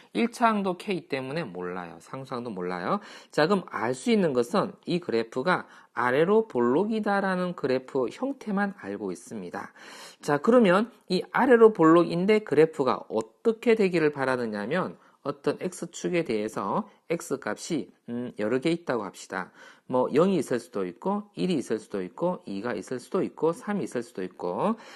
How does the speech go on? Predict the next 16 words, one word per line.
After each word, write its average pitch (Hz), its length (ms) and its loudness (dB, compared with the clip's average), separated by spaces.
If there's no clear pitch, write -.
아, 143 180 4
요렇게 190 380 6
영의 220 340 6
값을 185 480 2
넣었을 113 540 0
때, 87 260 -4
영의 151 300 4
값을 139 320 2
넣었을 110 320 0
때 - 60 -8
함수값은 135 800 -2
어디 107 220 -4
있냐면 113 380 -6
요 101 160 -2
위쪽에 170 460 -6
있어요. 104 520 -8